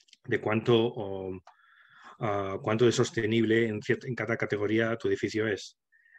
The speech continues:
pero no ofrece medidas cuantitativas, ah, y reales de, de cómo se consigue eso. Entonces, al, al final es una, hay cierta subjetividad en, en el,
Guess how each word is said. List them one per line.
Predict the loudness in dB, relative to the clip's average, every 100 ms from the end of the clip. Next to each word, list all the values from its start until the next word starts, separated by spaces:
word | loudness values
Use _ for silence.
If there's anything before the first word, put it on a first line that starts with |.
| -20 -20 _ 4
pero | 6 6 6
no | 4 2
ofrece | 2 2 2 4 2 4 2 2 -2 -4 -4
medidas | -2 0 -2
cuantitativas, | -6 -8 -6 -4 2 2 2 -6 -14 _ _ -12
ah, | -10 -10 -10 -14 -6
y | -4
reales | -2 -2 0 -2 -6 -12 -14
de, | -8 -6 -6 -8 -10 -12
de | -12 -10 -8
cómo | -6 -4
se | -4
consigue | -4 -4 -2 -2
eso. | -4 -10 _ -20 -20 -20 -20 -20 -20 -12
Entonces, | 0 2 2 0
al, | -2 -4
al | -4
final | 0 2 4 4 2
es | -2 -2
una, | 2 2 2 0 -6 -8
hay | -6
cierta | 4 4 6
subjetividad | 2 2 2 4 4 2 -2 _ -6
en, | -4 -4 -6
en | -6 -6
el, | -4 -6